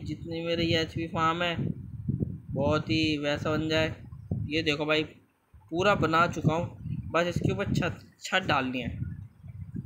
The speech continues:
और मुझे छत डालने के लिए इसके ऊपर कम से कम लगने वाले हैं आधा घंटा और। तो बस मैं दीवार खड़ी करके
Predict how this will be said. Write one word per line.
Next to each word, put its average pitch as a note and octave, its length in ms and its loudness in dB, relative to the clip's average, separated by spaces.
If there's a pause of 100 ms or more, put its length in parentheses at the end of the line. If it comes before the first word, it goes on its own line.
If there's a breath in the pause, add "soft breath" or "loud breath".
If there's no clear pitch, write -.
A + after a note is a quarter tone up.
(1300)
और F3 200 4
मुझे E3+ 300 2 (100)
छत G#3+ 300 -2
डालने E3+ 360 4
के F#3+ 120 0
लिए D#3+ 380 2
इसके - 240 -2
ऊपर E3 380 0 (520)
कम E3 160 0
से F#3+ 140 -2
कम F#3 160 0
लगने F3 280 2
वाले E3+ 220 4
हैं D3+ 680 0 (120)
आधा E3 240 4
घंटा E3+ 340 2
और। D#3+ 340 2 (840)
तो D3 160 -2 (260)
बस D#3 260 2
मैं F#3+ 180 0
दीवार D#3 360 4
खड़ी E3+ 220 -2
करके E3 360 -4